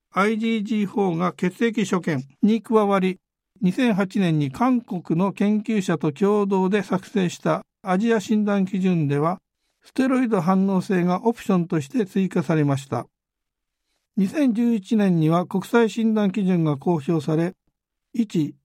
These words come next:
シーティー、エムアールアイなどにより、水実質所見として、肥満性並びに限局性の水腫大。二、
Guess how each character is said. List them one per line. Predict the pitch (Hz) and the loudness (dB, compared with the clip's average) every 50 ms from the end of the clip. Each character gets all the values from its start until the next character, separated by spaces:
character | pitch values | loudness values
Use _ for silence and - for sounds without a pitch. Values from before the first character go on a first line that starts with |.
| _ | _
シ | - - - 247 247 254 | -18 -10 -2 0 0 0
ー | 240 | 0
テ | - 262 | 0 0
ィ | 233 220 196 196 202 | 0 0 0 0 2
ー、 | 180 | 2
エ | 190 | 2
ム | 208 208 | 2 2
ア | 208 | 2
ー | 202 | 2
ル | 202 208 | 2 2
ア | 208 202 | 2 2
イ | 190 | 2
な | 180 185 180 | 2 0 0
ど | 190 185 | 0 0
に | 156 147 | 2 2
よ | 147 151 | 2 2
り、 | 160 170 165 - _ _ | 0 -2 -4 -6 _ _
水 | - - 220 240 233 202 | -4 -2 0 0 0 0
実 | 170 196 214 185 | -2 -2 -2 -2
質 | - - - - - 226 180 | -2 -6 -16 -4 -2 -2 0
所 | 165 196 | 0 0
見 | 185 208 185 170 143 | 0 2 0 0 0
と | - 147 | -2 -6
し | 131 - | -6 -4
て、 | - 175 180 - _ _ _ _ _ _ _ _ _ - | -2 -2 -2 -2 _ _ _ _ _ _ _ _ _ -2
肥 | - 185 196 | 0 2 4
満 | 240 233 240 247 240 | 4 4 4 2 0
性 | - 226 214 208 208 | 0 0 2 2 2
並 | 202 202 202 202 180 | 2 2 2 2 2
び | 170 160 | 2 0
に | 165 175 170 | 0 -2 -2
限 | 156 185 214 233 240 | 0 2 2 2 2
局 | 226 - 233 214 - | 0 -2 -4 -4 -4
性 | - - 202 202 196 | -2 0 0 2 2
の | 196 190 156 | 0 0 -2
水 | - - 226 226 190 | -2 -2 -2 -2 0
腫 | - - 175 | 0 0 0
大。 | 165 147 120 - _ _ _ _ _ _ _ _ _ _ _ - | 0 0 -4 -6 _ _ _ _ _ _ _ _ _ _ _ 0
二、 | 220 226 220 170 139 | 0 2 2 0 -2